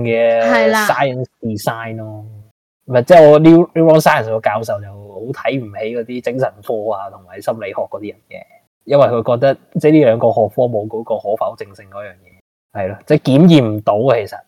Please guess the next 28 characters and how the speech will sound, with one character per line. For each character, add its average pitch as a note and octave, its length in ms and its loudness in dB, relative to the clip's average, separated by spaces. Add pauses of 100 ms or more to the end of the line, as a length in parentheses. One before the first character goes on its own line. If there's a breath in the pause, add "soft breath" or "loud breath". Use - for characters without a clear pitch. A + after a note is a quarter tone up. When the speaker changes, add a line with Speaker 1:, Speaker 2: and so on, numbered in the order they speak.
(320)
Speaker 1:
變 C#3 140 2
相 C#3+ 200 6
檢 C3 140 -2
驗 D3+ 200 0
唔 G2 140 -10
到 G2 120 -8
啊。 B2 120 -2
但 B2 140 2
係 B2 100 2
你 D#3 80 6
neuron D#3 260 6
science D3 400 -2
嗰 A2+ 140 -4
啲 C3+ 240 -2
係， G#2 420 -6
係 G#2 440 -10
有 A2+ 120 0
得， C3 260 2 (200)
有 A#2 80 -4
得 B2+ 140 -2 (240)
可 C3 140 -2
以 C3 40 -2
證 A#2 260 -4
實 A#2 140 -6
到 - 160 -4
佢， A2 260 -4 (140)
佢 A2 200 -6
係， F#2+ 420 -16